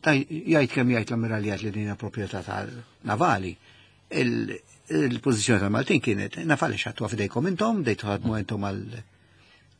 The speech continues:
għal, għall-affarijiet tagħkom u għall-vantaġġ tagħkom." Eh, vera li kellna l-nies jaħdmu hemmhekk u provdiet lejxin, ma dak ma jfissirx li hija tagħkom. U, u allura kien, kien hemm riżentiment fil-, fil-pajjiż li din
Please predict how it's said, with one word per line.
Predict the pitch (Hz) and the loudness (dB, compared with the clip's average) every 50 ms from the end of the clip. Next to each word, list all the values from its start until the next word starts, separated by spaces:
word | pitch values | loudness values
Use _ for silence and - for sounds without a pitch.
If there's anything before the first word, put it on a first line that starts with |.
| - | -8
għal, | - 107 98 95 98 - - - 107 - - - - 101 - - - - - - - - | -6 -4 -4 -4 -4 -8 -10 -12 -14 -14 -14 -14 -16 -18 -18 -20 -20 -20 -20 -20 -12 -8
għall-affarijiet | 113 101 101 95 - - 113 104 101 101 107 117 - | -6 -6 -6 -6 -4 -2 0 0 2 2 0 2 4
tagħkom | - 220 185 - - 240 254 - _ - - - - _ _ _ _ - | 6 6 6 8 6 4 4 4 _ -16 -20 -20 -20 _ _ _ _ 0
u | - 117 110 107 | 2 4 6 6
għall-vantaġġ | 104 95 - 113 104 101 - 165 160 - - | 4 4 2 0 0 0 0 0 0 2 4
tagħkom." | - 220 202 185 - 226 247 254 - _ _ _ _ _ _ _ _ _ - | 6 6 6 6 4 2 0 0 -4 _ _ _ _ _ _ _ _ _ -6
Eh, | - 151 127 113 110 104 - - - | -2 0 2 2 0 0 -4 -4 -2
vera | - 117 135 117 98 101 98 | 4 6 6 6 6 4 2
li | 92 95 | -2 -2
kellna | - 110 98 90 92 95 95 | -2 -2 -2 -2 0 -2 -2
l-nies | 92 90 98 101 - - | -2 -2 -2 -2 -2 -2
jaħdmu | 92 85 - - 113 107 | -4 -6 -4 -4 -2 -2
hemmhekk | 104 98 101 101 101 95 - - | -2 -2 -2 -2 -4 -4 -6 -6
u | 104 92 | -6 -6
provdiet | - - 107 98 87 98 104 92 - - 110 107 107 104 107 107 | -6 -6 -8 -8 -6 -4 -6 -6 -6 -6 -6 -6 -4 -4 -6 -4
lejxin, | 110 107 104 110 - - 247 269 226 180 | -4 -2 -2 0 0 0 0 2 2 2
ma | 139 113 113 - 113 | 0 0 -2 -4 -6
dak | 127 135 117 | -6 -4 -4
ma | 110 98 | -4 -4
jfissirx | 90 117 120 - 226 185 - | -2 -2 -2 0 0 0 0
li | 110 92 | -2 -2
hija | 90 90 - | -4 -4 -8
tagħkom. | - - - - 147 175 190 - _ _ _ - - - - - - - - - _ _ - - | -10 -8 -4 -2 -2 -2 -2 -6 _ _ _ -20 -20 -20 -20 -20 -20 -20 -20 -20 _ _ 4 8
U, | 208 190 180 175 170 165 - - - - - _ - - | 10 12 12 12 12 10 8 4 -2 -10 -20 _ 2 8
u | 226 196 | 10 10
allura | 170 143 135 131 131 127 135 156 190 214 220 214 - - _ _ - - | 12 12 10 8 8 6 6 6 4 4 2 0 -2 -8 _ _ -6 0
kien, | - 196 185 165 160 160 | 2 4 6 6 4 4
kien | - - 170 156 | 4 2 4 6
hemm | 139 131 131 131 | 6 4 4 4
riżentiment | 135 135 127 175 175 151 127 - 151 120 98 107 151 165 - | 4 4 4 6 6 4 6 4 2 2 2 2 0 -2 -2
fil-, | - 135 113 113 117 117 117 | 0 0 2 2 2 2 2
fil-pajjiż | 131 135 131 - 151 131 110 107 123 160 180 - 180 | 0 -2 0 0 2 2 2 2 2 0 0 0 0
li | 160 147 | 2 4
din | 160 160 151 | 6 6 6